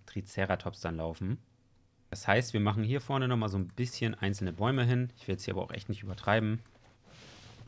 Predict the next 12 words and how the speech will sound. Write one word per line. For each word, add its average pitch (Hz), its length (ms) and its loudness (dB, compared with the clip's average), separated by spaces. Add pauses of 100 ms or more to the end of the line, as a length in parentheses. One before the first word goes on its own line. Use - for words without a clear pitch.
(120)
Ich - 100 -16
mach 90 140 -10
das - 160 -16
einfach - 220 -12
so. 113 260 0 (1700)
Ja, 87 180 -8
das - 300 -14 (520)
hindert 117 240 2
nicht 98 140 -2
wirklich 123 260 0
den 95 180 0
Blick. 90 340 0